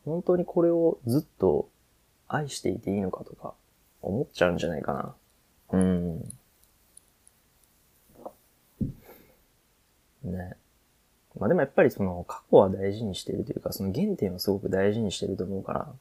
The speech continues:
ポケットモンスター、ラティアスとラティオスっていうね。すごい原点を大事にしてる人なんだと思うので、まあやっ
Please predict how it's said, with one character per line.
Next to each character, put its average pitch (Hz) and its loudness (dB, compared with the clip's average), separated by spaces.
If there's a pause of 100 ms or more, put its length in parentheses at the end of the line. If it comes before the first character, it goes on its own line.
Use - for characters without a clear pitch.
(100)
ポ 104 0
ケ 101 0
ッ - 0
ト - -2
モ 101 0
ン 92 -4
ス - -12
タ - 0
ー、 - -2 (280)
ラ 101 0
テ - -4
ィ 87 0
ア - -4
ス - -6
と - -4
ラ 92 -2
テ 82 -2
ィ - 0
オ - -4
ス - -6
っ - -20
て - -8
い - -6
う - -10
ね。 160 -6 (720)
す - -8
ご 113 4
い 98 2
原 160 2
点 90 0
を 92 -4
大 95 -2
事 104 -6
に 95 -6
し - -12
て - -4
る 92 -2 (1400)
人 - 0
な 104 2
ん 92 0
だ 92 2
と 90 0
思 92 2
う - -2
の 85 0
で、 92 2 (1160)
ま 98 -6
あ - -8
や 98 -10
っ - -20